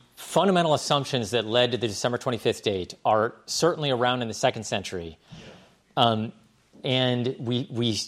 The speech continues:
Speaker 1: we see them first explicitly in the early third century. Um, we see some of the assumptions even as early as the,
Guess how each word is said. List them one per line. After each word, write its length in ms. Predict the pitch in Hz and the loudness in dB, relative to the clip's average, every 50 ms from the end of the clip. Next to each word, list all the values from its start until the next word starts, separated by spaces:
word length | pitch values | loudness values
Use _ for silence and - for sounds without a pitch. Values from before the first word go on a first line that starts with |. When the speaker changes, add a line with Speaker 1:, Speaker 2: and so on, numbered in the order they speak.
| - _ 147 | -10 _ -8
Speaker 1:
we 160 | 139 123 120 | -6 -4 -4
see 360 | 107 - - - 180 180 170 165 | -2 -2 -2 0 2 2 2 2
them 180 | 151 139 120 | 2 0 -4
first 360 | - - - 160 147 - - | -4 0 0 0 0 0 -2
explicitly 1040 | - - - - - - 160 170 - - 160 - 135 127 120 113 113 113 117 127 - - - - | -6 -6 -6 -6 -4 0 0 0 0 0 -4 -6 -4 -2 -2 0 0 0 -2 -4 -6 -12 -8 -2
in 140 | 143 123 113 | -2 -2 -2
the 80 | - - - | -2 -4 0
early 320 | 156 143 143 139 135 127 - | 2 2 4 4 2 0 -2
third 260 | - - 117 110 98 | -2 -4 -4 -4 -4
century. 560 | - - 98 87 - - 92 80 78 73 - _ - - - - - - - _ _ - | -4 -6 -6 -6 -8 -10 -12 -12 -12 -14 -16 _ -20 -20 -20 -20 -20 -20 -20 _ _ -2
Um, 280 | 120 110 107 104 107 107 | 0 2 2 0 0 0
we 140 | 131 143 | 0 0
see 200 | 127 - - 185 | 2 2 0 -2
some 280 | - - - - 233 285 | -2 0 2 2 2 2
of 60 | 311 | 2
the 80 | 285 196 | 2 0
assumptions 640 | 147 - - 156 123 110 - - 117 113 110 - - | 0 0 0 -2 -4 -4 -4 -8 -8 -6 -8 -10 -8
even 500 | - 156 180 190 156 160 143 131 131 143 - - | -4 -4 -2 -2 0 -2 -2 -2 -4 -6 -6 -4
as 300 | 127 110 110 104 - - - | 0 0 0 0 -2 -6 -4
early 320 | 131 117 120 117 113 107 | -2 0 0 0 2 0
as 160 | 101 90 - | 0 0 -2
the, 100 | - - | -6 -10